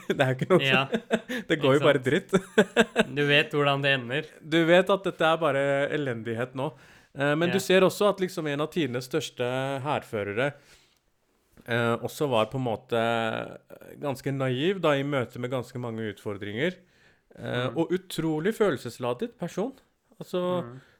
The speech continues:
Speaker 1: eh, til å ha så sterk disiplin på slagmarken og sånn, så klarte han å gjøre de største feilene bare fordi, ikke sant? Skjønner du? Så,
Speaker 2: Mm.
Speaker 1: en interessant personlighet å,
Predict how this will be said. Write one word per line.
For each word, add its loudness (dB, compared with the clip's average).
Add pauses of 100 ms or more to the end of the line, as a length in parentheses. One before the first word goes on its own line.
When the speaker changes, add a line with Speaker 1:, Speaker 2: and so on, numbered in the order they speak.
(200)
Speaker 1:
eh, -6 (240)
til -2
å 0 (140)
ha 0
så -4
sterk -2
disiplin -8
på -8
slagmarken -8
og -6 (400)
sånn, -8
så -6
klarte -8
han -10
å -10
gjøre -8
de -20
største -12
feilene -8
bare -6
fordi, -10 (600)
ikke -8
sant? -10 (180)
Skjønner -10
du? -20
Så, -8
Speaker 2:
Mm. -14 (380)
Speaker 1:
en -4
interessant -2
personlighet -4
å, -4